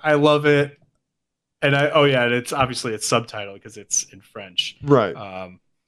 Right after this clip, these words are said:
Speaker 1: you made me do this shot.
Speaker 2: Uh-huh. You
Speaker 1: and
Speaker 2: standing in front of a light board.
Speaker 1: I did not enjoy it.
Speaker 2: <laughs> I think it's one of the most beautiful things we've ever shot. This,
Speaker 1: It
Speaker 2: uh,
Speaker 1: is.
Speaker 2: yeah, I love it so much. That right there, that shot of just the light on your face is perfect.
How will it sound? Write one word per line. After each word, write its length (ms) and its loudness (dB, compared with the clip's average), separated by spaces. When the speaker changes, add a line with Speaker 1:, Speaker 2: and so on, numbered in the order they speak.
Speaker 1:
you 320 4
made 260 2
me 120 4
do 280 2
this 220 2
shot. 480 -2
Speaker 2:
Uh-huh. 460 6
You 80 0
Speaker 1:
and 180 8
Speaker 2:
standing 360 6
in 100 6
front 180 4
of 60 4
a 40 4
light 300 4
board. 360 0
Speaker 1:
I 320 -4
did 180 0
not 240 0
enjoy 360 -12
it. 160 -10
Speaker 2:
<laughs> 500 2
I 160 4
think 140 6
it's 120 6
one 100 8
of 40 6
the 80 6
most 260 6
beautiful 340 6
things 300 6
we've 180 6
ever 180 4
shot. 440 2
This, 540 4
Speaker 1:
It 160 6
Speaker 2:
uh, 20 -4
Speaker 1:
is. 180 -10
Speaker 2:
yeah, 360 4
I 80 2
love 260 4
it 120 0
so 200 4
much. 360 2
That 300 2
right 280 4
there, 220 4
that 200 2
shot 340 2
of 200 0
just 260 0
the 80 4
light 380 4
on 160 6
your 140 8
face 400 2
is 200 0
perfect. 500 -2